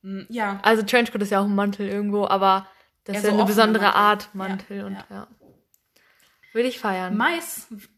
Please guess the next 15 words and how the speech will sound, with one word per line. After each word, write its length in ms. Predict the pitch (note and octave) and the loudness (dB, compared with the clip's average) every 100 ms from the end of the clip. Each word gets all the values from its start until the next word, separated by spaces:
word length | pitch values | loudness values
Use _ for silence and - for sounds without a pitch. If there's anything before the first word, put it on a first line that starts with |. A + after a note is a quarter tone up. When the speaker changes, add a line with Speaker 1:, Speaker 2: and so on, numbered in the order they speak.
| _ | _
Speaker 1:
alleine 500 | G#3 A3+ A#3+ B3+ G#3+ | -4 0 0 0 -4
wegen 260 | A3 A#3 A3+ | -6 -4 -4
dem 380 | G3+ G3+ G3 G3+ _ _ _ _ _ _ | -6 -6 -8 -10 _ _ _ _ _ _
mag 280 | G3+ G#3 G3+ | -6 -4 -2
man 120 | A3+ | -2
nur 80 | F#3+ | -2
manchmal. 440 | F#3+ G3+ - B3 A3+ - - _ | -4 -6 -4 -2 -2 -6 -18 _
Speaker 2:
Das 200 | B3 D4 | 0 0
ist 80 | - | 4
geil, 300 | C4 G3+ G3+ | 4 4 2
oder? 320 | A#3 D#4 E4+ _ | 2 0 -4 _
Hab 120 | A#3+ B3 | -10 -10
ich 160 | - | -10
gut 140 | - C4+ | -10 -6
überlegt. 440 | C#4 B3+ F#3+ F#3+ | -4 -4 -8 -12